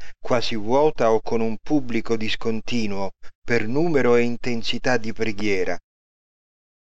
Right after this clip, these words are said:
Perché il pensiero collettivo che accompagna i giorni precedenti al miracolo agisce anche dal di fuori della chiesa, che, anche se affollata, non sarebbe sufficiente a provocare il fenomeno.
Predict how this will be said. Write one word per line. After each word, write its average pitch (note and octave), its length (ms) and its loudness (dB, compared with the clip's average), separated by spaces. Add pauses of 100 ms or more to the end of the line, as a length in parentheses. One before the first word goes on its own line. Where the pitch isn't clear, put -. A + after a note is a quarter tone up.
(300)
Perché A2+ 340 0
il C3 160 2
pensiero D3 520 0
collettivo A2 800 -2 (320)
che B2 140 0
accompagna A#2+ 760 0
i G#2+ 180 2
giorni B2+ 420 0
precedenti A2+ 680 0
al G#2+ 100 2
miracolo A2 720 0 (300)
agisce C#3 600 0
anche D3+ 480 0 (200)
dal C3+ 280 2
di B2 140 0
fuori C3 440 2
della G#2 280 0
chiesa, G2 540 -2
che, B2 300 2 (400)
anche E3+ 480 0
se G2+ 140 2
affollata, A2+ 840 2 (360)
non E3+ 180 -2
sarebbe E3+ 460 2
sufficiente D3+ 840 0
a G#2 60 2
provocare G#2 600 0
il G2 80 -4
fenomeno. G2 680 -2